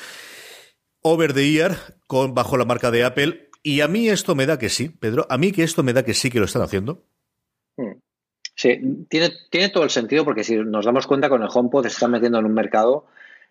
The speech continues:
Speaker 2: que, en el que siempre han entrado, entraron tímidamente con el iPod Hi-Fi en su momento, que fue un producto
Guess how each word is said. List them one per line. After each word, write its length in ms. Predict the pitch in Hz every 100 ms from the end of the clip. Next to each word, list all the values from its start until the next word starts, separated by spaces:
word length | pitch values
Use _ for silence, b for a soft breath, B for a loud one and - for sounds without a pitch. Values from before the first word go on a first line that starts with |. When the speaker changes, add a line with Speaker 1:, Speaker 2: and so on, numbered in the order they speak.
| _ -
Speaker 2:
que, 600 | 143 135 131 117 113 110
en 180 | 110 - -
el 120 | 139
que 80 | 135
siempre 240 | 180 185
han 60 | 165
entrado, 460 | 151 139 127 - - - 139
entraron 420 | 127 131 139 131
tímidamente 560 | 143 147 123 127 131 117
con 100 | 110
el 160 | 110
iPod 280 | 117 - 104 -
Hi-Fi 340 | 123 - 110
en 80 | 101
su 120 | 120
momento, 380 | 107 117 123 110
que 100 | 107
fue 140 | 123
un 40 | 120
producto 540 | 117 123 120 120